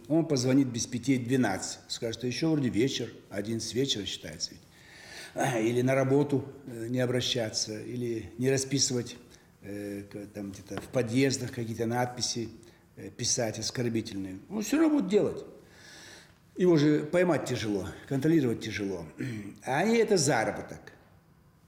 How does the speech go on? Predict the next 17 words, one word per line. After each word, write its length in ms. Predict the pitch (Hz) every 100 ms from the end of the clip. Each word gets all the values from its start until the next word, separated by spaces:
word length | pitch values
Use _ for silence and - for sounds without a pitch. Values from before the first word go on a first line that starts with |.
| -
Это 200 | 156 175
не 60 |
должно 280 | 175 190 220
быть 140 | 160
заработком. 600 | 127 175 139 101 - - - - - - _ - _ _ _ _ -
Это 180 | 131 135
должно 360 | 139 139 180
быть, 200 | 185 170
так 140 | - 135
сказать, 400 | - 135 123 - - - - -
э, 280 | 120 120 113
в 380 | 110 117 107 -
порядке, 600 | 143 156 156 - 147 139 - - - -
допустим, 560 | 127 131 135 - 127
работы 460 | 127 135 139 151 151
судебных 520 | - 151 151 143 135
приставов. 460 | - 147 117 98